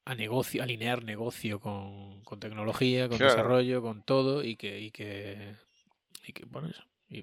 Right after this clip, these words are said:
Speaker 1: y
Speaker 2: Es que
Speaker 1: introducir esa cultura agile en la compañía.
Speaker 2: Eh, joder, esto daría para un podcast, pero ¿qué pasa si consigues el cambio, el cambio cultural?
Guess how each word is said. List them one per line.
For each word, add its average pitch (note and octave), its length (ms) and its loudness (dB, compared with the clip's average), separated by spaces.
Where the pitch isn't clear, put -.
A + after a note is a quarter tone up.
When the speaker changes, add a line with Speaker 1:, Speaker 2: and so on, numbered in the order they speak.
Speaker 1:
y G2 220 -12
Speaker 2:
Es G#2 60 -8
que C3+ 260 6
Speaker 1:
introducir C3+ 420 2
esa A#2+ 120 4
cultura G2+ 340 -2
agile G#2 300 -4
en G2 80 -8
la F#2 80 -10
compañía. G2 400 -12
Speaker 2:
Eh, C3 840 2
joder, A2+ 280 -2
esto C3+ 160 -6
daría C3+ 200 4
para G#2+ 120 0
un G2+ 60 -10
podcast, A2+ 340 0
pero G#2+ 200 0
¿qué - 140 -2
pasa D#3 220 2
si C#3+ 80 -6
consigues B2+ 340 -4
el B2 60 -2
cambio, A#2+ 260 -6
el A#2+ 140 -6
cambio G#2+ 640 -4
cultural? A2+ 500 0